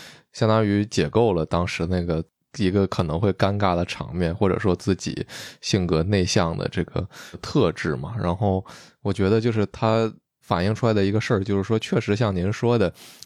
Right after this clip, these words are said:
I 人和 E 人，或者说就是外向和内向的这个特质是，是可以通过别的东西来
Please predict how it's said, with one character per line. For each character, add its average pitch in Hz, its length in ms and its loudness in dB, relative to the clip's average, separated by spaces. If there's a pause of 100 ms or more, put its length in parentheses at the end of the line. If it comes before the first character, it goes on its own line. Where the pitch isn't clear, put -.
(180)
I 135 200 2
人 113 220 2
和 123 100 0
E 135 140 -2
人， 80 280 -2
或 104 120 -4
者 92 80 -2
说 98 100 -2
就 101 60 -2
是 104 80 0
外 120 180 2
向 107 180 0
和 104 120 0
内 117 260 0
向 95 340 0
的 85 140 -4
这 95 160 -4
个 85 180 0 (560)
特 139 200 2
质 101 220 -2
是， 117 240 -2
是 127 140 -4
可 123 180 0
以 104 60 2
通 123 240 -4
过 113 160 4
别 76 200 0
的 101 140 2
东 117 300 0
西 87 240 0
来 76 340 -2